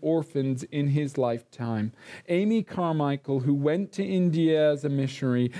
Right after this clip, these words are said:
and would spend her life caring, protecting, and proclaiming the gospel to the most vulnerable. William Booth, who lived his life helping and preaching the gospel to the poor in England.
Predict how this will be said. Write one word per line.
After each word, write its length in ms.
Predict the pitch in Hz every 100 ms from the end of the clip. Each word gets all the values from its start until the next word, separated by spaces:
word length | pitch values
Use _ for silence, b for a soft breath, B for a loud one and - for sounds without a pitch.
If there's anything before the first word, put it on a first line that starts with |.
| 139
and 140 | 151 151
would 160 | 143
spend 380 | - - 175 202
her 140 | 196 196
life 420 | 147 135 139 -
caring, 480 | - 180 202 196 185
protecting, 760 | 156 - 180 202 - 190 180
and 160 | 147 139
proclaiming 640 | 143 - 165 196 202 196
the 80 | 165
gospel 480 | 151 151 - 151 147
to 120 | 143
the 100 | 143
most 320 | 139 135 -
vulnerable. 580 | 127 113 113 107 113 110 B B B B
William 440 | 156 214 220 220
Booth, 420 | 160 151 131 127 - B
who 120 | 165 156
lived 480 | 156 175 208 185
his 280 | 208 214 -
life 300 | 160 143 139 - B
helping 500 | B 180 190 208 214
and 180 | 202 175
preaching 540 | - 185 190 - 202 190
the 60 |
gospel 520 | 147 160 165 - 175 170
to 120 | 151
the 120 | 139
poor 500 | - - 170 170 170
in 240 | 165 156
England. 480 | 147 131 123 113 110